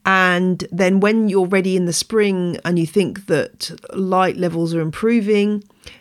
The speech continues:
you can then start watering them again and they will reshoot. This is the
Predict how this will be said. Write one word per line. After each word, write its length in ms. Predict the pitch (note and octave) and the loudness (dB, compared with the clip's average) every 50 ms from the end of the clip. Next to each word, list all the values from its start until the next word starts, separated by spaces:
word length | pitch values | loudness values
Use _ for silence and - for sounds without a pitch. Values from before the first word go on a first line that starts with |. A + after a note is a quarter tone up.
| _ _ | _ _
you 140 | - F#3+ G3 | -4 -2 0
can 180 | G3 G3+ G3 F#3 | 2 2 2 2
then 220 | F3+ F3 F3 F3 | 2 2 0 -2
start 320 | - - - F3 D#3+ - C3+ | -2 -2 0 0 0 0 0
watering 420 | D#3+ E3 D#3+ D#3 - F3 E3 D#3 | 0 0 -2 -2 -2 -4 -2 0
them 100 | D#3 D3+ | 0 -2
again 380 | D3+ D3 D#3 D3 C#3+ D3 C#3+ - | -2 -2 -2 -2 -2 -2 -2 -4
and 220 | - D3+ D3+ C#3+ | -6 -4 -4 -2
they 100 | C#3+ C#3 | -2 -4
will 200 | C3+ C#3 C3+ C#3+ | -4 -4 -6 -4
reshoot. 840 | D3 D#3 D#3+ D#3 D3+ D3+ - - - - G#3+ F3 C#3+ C#3+ - - - - - - - - _ _ _ _ _ _ | -2 0 0 0 0 -2 -4 -2 0 0 0 0 0 -4 -8 -16 -20 -20 -20 -20 -20 -20 _ _ _ _ _ _
This 160 | - E4 D4 | -2 0 2
is 380 | D#4 C#4 A#3 G3+ G3 F#3+ - - - _ _ _ _ _ _ - | 2 2 2 0 -2 -4 -8 -10 -16 _ _ _ _ _ _ -4
the 220 | F3+ F3 D#3 - | -4 -4 -4 -6